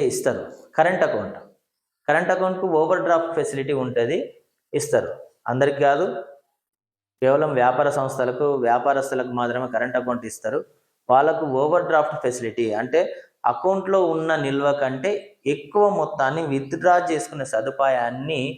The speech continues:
ఓవర్ డ్రాఫ్ట్ అంటారు, బ్యాంకు ఓవర్ డ్రాఫ్ట్ అంటారు. So, ఆ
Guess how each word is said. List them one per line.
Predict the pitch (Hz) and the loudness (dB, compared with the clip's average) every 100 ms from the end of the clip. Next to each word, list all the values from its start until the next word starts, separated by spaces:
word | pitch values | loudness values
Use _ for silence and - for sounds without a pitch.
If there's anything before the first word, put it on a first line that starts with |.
| - _ | -14 _
ఓవర్ | 139 151 156 147 | 2 4 4 2
డ్రాఫ్ట్ | 123 123 - - - - _ _ _ 151 | 2 2 0 -8 -14 -20 _ _ _ -4
అంటారు, | 143 - - - - _ _ _ _ _ _ _ _ _ _ | -2 -4 -6 -14 -20 _ _ _ _ _ _ _ _ _ _
బ్యాంకు | 123 127 156 151 226 254 - 135 | 0 2 0 -2 -4 -4 -6 0
ఓవర్ | 135 127 120 | 2 4 2
డ్రాఫ్ట్ | 123 120 - | 2 0 0
అంటారు. | 120 95 - - - _ _ _ _ - | -4 -6 -10 -14 -20 _ _ _ _ 2
So, | 165 | 4
ఆ | 143 | 4